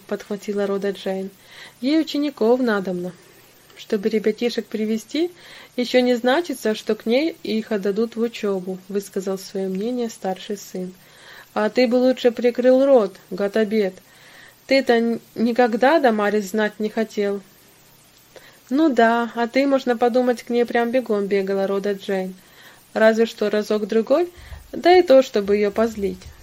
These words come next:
«Не, мне от мисс Сухоплеб ни холодно, ни жарко. Старая дева и глупа, как пробка».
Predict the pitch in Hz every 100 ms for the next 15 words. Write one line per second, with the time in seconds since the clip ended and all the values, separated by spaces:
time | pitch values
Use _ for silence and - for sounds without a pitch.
0 | - - - 208 220 220 208 196 190 196
1 | 269 403 415 349 269 247 247 - 220 226
2 | 226 247 285 294 - - - - - 240
3 | 254 311 330 262 233 254 294 - 202 190
4 | 190 202 - - - 320 302 262 226 247
5 | 233 214 196 214 226 330 359 277 - 202
6 | 190 185 - 196